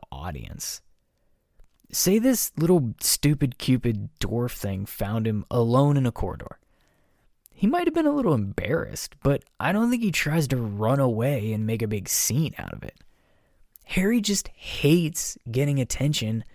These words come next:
particularly attention he wasn't seeking. He doesn't want anybody's eyes on him unless he just caught a snitch.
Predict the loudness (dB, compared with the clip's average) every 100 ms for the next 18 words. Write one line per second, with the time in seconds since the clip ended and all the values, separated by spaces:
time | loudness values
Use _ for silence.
0 | _ _ _ _ _ _ 0 0 -2 -4
1 | 2 2 2 2 2 2 2 2 2 -2
2 | -4 -14 _ -2 2 4 4 2 0 -4
3 | 0 2 2 -2 -6 -10 -20 _ _ _
4 | _ _ _ _ _ _ 0 2 4 2
5 | 2 0 0 2 2 2 2 2 0 -2
6 | -2 -2 -4 -2 -2 0 2 2 2 0
7 | -4 _ _ _ _ -2 0 4 4 4
8 | -2 -2 -2 0 2 2 0 -2 0 0
9 | 0 0 0 -2 -12